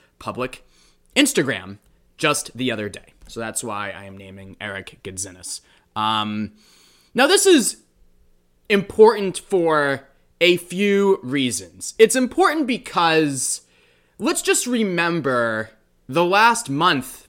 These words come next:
that Carl Nassib has lived through. So he comes out in June for Pride Month.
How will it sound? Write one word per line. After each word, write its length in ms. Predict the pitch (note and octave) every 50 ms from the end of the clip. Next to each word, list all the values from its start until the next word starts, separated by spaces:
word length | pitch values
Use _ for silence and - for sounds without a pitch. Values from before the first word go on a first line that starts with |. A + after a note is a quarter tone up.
| _ -
that 180 | C#3+ C3 C3
Carl 260 | - - E3+ D#3+ D#3
Nassib 480 | D3 D3+ D#3 D#3+ D#3+ E3 - E3 C#3 C3
has 200 | C#3+ C3 A2 A#2
lived 240 | C3+ G3 A3 E3+ -
through. 200 | - - - - _ - _ _ _ _ _ _ _ _ _ - - - -
So 200 | - - F#3 F3+
he 100 | E3+ E3
comes 380 | E3+ - - C4 D4 D4 A#3+ A3
out 420 | G#3 F#3 F#3 F#3 F#3+ - - - _ _
in 200 | - D#3 D#3 D3
June 400 | C3+ - D3 D3 C#3+ C#3+ C#3+ C#3
for 140 | C#3 - C3+
Pride 360 | - - B2+ A2+ G2+ G2+ F#2+
Month. 360 | F#2+ F#2 F#2+ G2 F#2+ - -